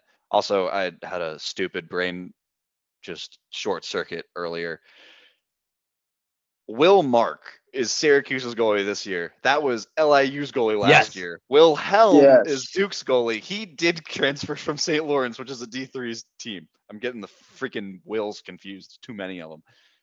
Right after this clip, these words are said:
Speaker 1: Um, but that is my next point, is that L I U lost a shit ton of its core from last year.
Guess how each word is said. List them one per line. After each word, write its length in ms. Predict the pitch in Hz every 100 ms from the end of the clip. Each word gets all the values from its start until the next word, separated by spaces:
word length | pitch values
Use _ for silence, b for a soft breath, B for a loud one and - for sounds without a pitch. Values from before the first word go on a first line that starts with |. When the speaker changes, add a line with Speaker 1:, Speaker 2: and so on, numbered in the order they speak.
| _ _
Speaker 1:
Um, 460 | 143 120 104 92 85 _ _ _ _ _ _ _ _ _ _
but 220 | 151 123 -
that 220 | 170 160
is 220 | 160 135
my 160 | 131 120
next 260 | 127 156 -
point, 300 | 131 113 110
is 160 | 107
that 180 | - 95 -
L 180 | 120 156
I 100 | 175
U 260 | 143 135
lost 460 | 101 87 82 - - _ _
a 300 | 104 92 87 _ _ _ _
shit 360 | - - 123
ton 160 | 113 101
of 80 | 90
its 140 | 90
core 260 | - 95 82
from 180 | 80
last 320 | 80 78 78 -
year. 200 | 76